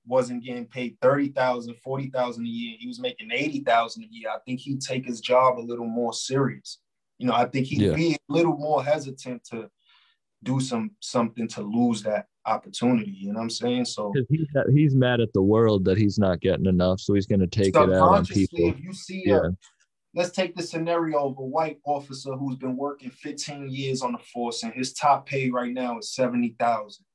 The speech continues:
Speaker 1: seventy-five thousand. He's a detective in N Y C. He's working in all the lower income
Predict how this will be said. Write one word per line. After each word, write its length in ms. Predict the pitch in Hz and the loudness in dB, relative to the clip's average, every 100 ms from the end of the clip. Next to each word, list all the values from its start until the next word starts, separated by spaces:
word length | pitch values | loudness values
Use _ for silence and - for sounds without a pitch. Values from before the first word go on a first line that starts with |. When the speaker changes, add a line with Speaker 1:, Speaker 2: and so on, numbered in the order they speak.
| _ _ | _ _
Speaker 1:
seventy-five 800 | - 123 120 120 - 120 117 113 | -2 -2 0 -4 2 4 4 2
thousand. 500 | 120 120 107 101 101 | -2 -2 -2 -12 -16
He's 140 | 110 | -14
a 60 | 113 | -12
detective 680 | 104 - 131 127 123 120 113 | -12 0 0 2 0 -2 -2
in 40 | |
N 180 | 117 123 | -2 0
Y 200 | 123 120 | 4 4
C. 360 | 117 - 120 120 | 2 -4 -4 -2
He's 220 | 117 101 | -6 -4
working 340 | 123 120 120 | -4 -4 -6
in 220 | 120 113 113 | -4 -4 -2
all 220 | 240 175 | 0 0
the 60 | 120 | 0
lower 360 | 175 120 - | 0 0 -2
income 340 | 123 - 233 | -6 -8 -10